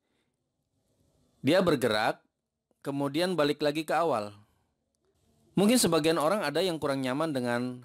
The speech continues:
hal seperti ini. Di sini gua akan kasih tahu cara alternatifnya. Caranya, kita ke edit, lalu pilih preference, lalu pilih timeline.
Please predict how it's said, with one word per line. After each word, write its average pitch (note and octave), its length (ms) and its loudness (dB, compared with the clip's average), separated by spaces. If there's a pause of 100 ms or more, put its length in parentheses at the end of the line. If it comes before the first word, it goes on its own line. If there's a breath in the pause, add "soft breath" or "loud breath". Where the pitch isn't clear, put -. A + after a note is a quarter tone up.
hal C#3+ 240 -2
seperti C3+ 480 -6
ini. G2+ 240 -10 (960 soft breath)
Di B2+ 80 0
sini E3+ 160 4
gua F3 240 4
akan F#3+ 160 -2
kasih D3 240 -6
tahu E3 240 -2
cara C3+ 320 0
alternatifnya. C#3+ 800 -4 (1400)
Caranya, D#3 560 2 (240)
kita F3+ 320 -2
ke G3 80 -2
edit, A#2+ 400 -2 (1300)
lalu G3 320 2
pilih E3 360 4 (440)
preference, D3+ 720 -2 (1400)
lalu D#3 320 2
pilih D#3 240 2
timeline. D#3+ 560 0